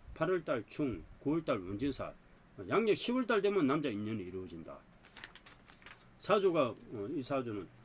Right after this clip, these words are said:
어, 독신자 사주예요. 독신자. 그래서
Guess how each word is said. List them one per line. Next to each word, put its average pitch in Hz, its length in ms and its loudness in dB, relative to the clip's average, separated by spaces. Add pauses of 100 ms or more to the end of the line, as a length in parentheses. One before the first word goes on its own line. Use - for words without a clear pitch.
(280)
어, 82 180 -14
독신자 160 560 -2 (100)
사주예요. 73 440 -12 (140)
독신자. 85 580 -12 (500)
그래서 - 260 -14